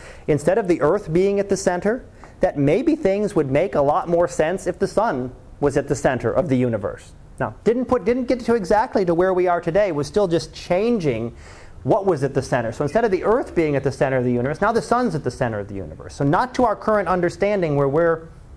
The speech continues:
no place special. But now the sun is at that special place instead of the Earth being at a special place in the universe. Now, he wasn't the first. Actually, uh, one of the Greek astronomers, um, Aristarchus, actually suggested it, you know,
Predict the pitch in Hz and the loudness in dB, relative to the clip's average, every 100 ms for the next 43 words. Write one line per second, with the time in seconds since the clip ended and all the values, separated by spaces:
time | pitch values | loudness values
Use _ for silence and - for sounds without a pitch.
0 | - 175 202 135 123 - 107 - - - | 0 0 2 -2 0 -4 -4 -8 -14 -14
1 | - - - - 160 165 190 175 - 233 | -20 -20 -20 -4 0 2 2 0 0 0
2 | 220 139 139 139 131 - 139 - 131 - | 2 0 2 2 -2 0 -2 0 -2 0
3 | 135 139 175 156 - 185 170 147 147 165 | -2 -2 -2 -2 2 2 2 0 0 2
4 | 190 151 - - 143 131 127 127 120 123 | 2 0 -8 -2 0 0 0 0 -2 -2
5 | - - 135 131 - 127 - 113 87 - | -12 -6 -2 -2 0 -2 0 -2 -4 -10
6 | - - - - - - 160 120 120 - | -20 -20 -20 -20 -20 -2 -2 0 -8 -14
7 | - 143 123 117 135 120 95 64 - - | -2 0 2 2 0 0 -4 -8 -12 -18
8 | - - - 190 185 185 185 233 220 165 | -20 -20 -2 -2 0 2 2 2 -2 -2
9 | - 156 226 - - - - - 135 170 | 2 0 0 -6 -18 -20 -20 -4 0 0
10 | - 202 196 190 196 147 143 143 135 180 | 0 2 2 2 2 2 2 2 0 0
11 | 170 131 139 190 220 - 170 180 208 220 | 0 0 0 0 -2 0 0 0 0 0
12 | 247 - - - - 127 127 127 151 170 | -2 -6 -16 -20 -8 -2 -2 0 0 0
13 | - 139 - 240 135 143 - 165 - 143 | 0 -2 0 -2 0 -2 0 -2 -2 0
14 | 127 131 - 175 202 143 139 | 0 0 0 -2 -2 -2 -2